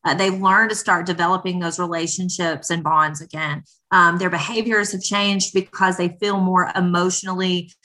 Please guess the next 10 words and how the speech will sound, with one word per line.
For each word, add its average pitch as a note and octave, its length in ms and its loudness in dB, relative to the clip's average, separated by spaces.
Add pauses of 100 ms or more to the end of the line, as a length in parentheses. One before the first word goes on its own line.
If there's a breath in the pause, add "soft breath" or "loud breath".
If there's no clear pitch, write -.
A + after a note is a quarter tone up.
(120)
secure. D#3+ 640 0
They E3 140 2
feel G3 320 0
secure F3 720 2
in F3+ 240 0
their E3 280 -2
environments. D#3+ 920 -2 (140)
And F#3 180 2
so, F3 520 2
uh, - 240 -8